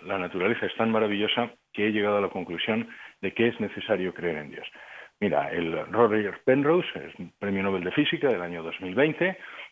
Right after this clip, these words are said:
donde dice, "La afinación del universo es tan impresionante que realmente necesariamente existe Dios". Mira,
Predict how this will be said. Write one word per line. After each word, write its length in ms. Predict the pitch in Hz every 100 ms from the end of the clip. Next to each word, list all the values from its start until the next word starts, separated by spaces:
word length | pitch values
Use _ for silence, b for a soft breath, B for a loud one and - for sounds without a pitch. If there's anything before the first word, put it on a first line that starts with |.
| -
donde 220 | 92 90
dice, 220 | 107 120
"La 100 | 104
afinación 500 | 90 104 92 - 123
del 120 | 120 113
universo 400 | 104 104 - 92
es 100 | -
tan 140 | 127
impresionante 720 | 117 110 - 101 101 113 113 B B B -
que 100 | 92
realmente 640 | 90 92 98 98 110 107 95
necesariamente 640 | 90 90 92 90 87 82
existe 320 | 85 - - -
Dios". 140 | -
Mira, 180 | 110